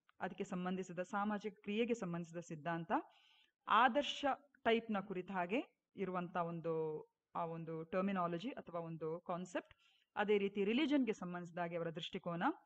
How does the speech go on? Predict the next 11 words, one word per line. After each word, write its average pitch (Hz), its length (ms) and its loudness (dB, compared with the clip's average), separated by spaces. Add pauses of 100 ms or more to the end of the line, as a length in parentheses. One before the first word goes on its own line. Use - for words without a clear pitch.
(280)
ಅಧಿಕಾರಕ್ಕೆ 233 600 0
ಸಂಬಂಧಿಸಿದ 180 460 -6
ಬೇರೆ 170 220 -2
ಬೇರೆ 170 220 -4
ವಿಧಗಳು, 180 720 -4 (760)
ನೌಕರಶಾಹಿ, 208 840 0
ಬ್ಯೂರೋಕ್ರಸಿಗೆ 240 680 -4
ಸಂಬಂಧಿಸಿದ 175 440 -6
ಅವರ 165 280 -4
ಒಂದು 160 240 -4
ರೀತಿಯ 165 400 -6